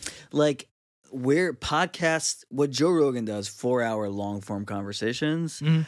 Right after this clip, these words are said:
Speaker 1: I don't know if we're ever gonna, I don't know if our, if our full episode is ever gonna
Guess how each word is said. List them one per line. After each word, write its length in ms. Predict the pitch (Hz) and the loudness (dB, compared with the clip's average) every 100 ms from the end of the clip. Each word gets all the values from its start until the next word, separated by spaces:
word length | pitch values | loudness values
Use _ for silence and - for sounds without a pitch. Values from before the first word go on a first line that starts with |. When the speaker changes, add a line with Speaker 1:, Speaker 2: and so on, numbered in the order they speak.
| - - - | -4 -4 2
Speaker 1:
I 120 | 127 | 2
don't 140 | 139 135 | 2 2
know 140 | 123 | 0
if 60 | 110 | 0
we're 160 | 110 | 0
ever 200 | 107 107 | 0 -2
gonna, 260 | 107 104 95 | -2 -2 -2
I 60 | 117 | -2
don't 80 | 131 | 0
know 60 | |
if 100 | 143 123 | 0 0
our, 200 | 117 - | 0 -2
if 120 | 110 | -2
our 120 | 110 | -2
full 320 | 104 - 117 107 | -2 -4 -2 0
episode 360 | 92 98 95 | -2 -6 -6
is 100 | 95 - | -6 -6
ever 240 | 95 95 | -4 -4
gonna 520 | 98 92 95 90 - | -4 -4 -6 -6 -10